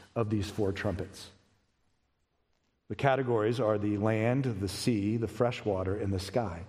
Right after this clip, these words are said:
I think that's interesting. I-, if these are the categories, and I'll show you that they are, then I think what these four trumpets are focused on is God's judgment of creation.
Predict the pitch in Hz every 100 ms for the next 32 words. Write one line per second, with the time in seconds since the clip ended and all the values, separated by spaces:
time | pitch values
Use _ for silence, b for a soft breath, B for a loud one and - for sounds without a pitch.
0 | B B B 117 104 95 101 - 131 -
1 | - - - - _ _ - - _ _
2 | _ _ _ _ _ _ _ b b _
3 | 143 165 123 156 170 151 147 151 175 151
4 | - 151 156 113 104 104 131 127 120 117
5 | 120 - 139 135 139 127 113 120 120 147
6 | 156 110 113 120 117 123 - 160 151 120
7 | 127 117 - 143 143 143 151 135 117 117
8 | 104 139 143 117 - 101 101 117 B B
9 | B 117 - 123 117 98 - 127 143 135
10 | 104 110 - 110 - - 104 98 92 90
11 | 87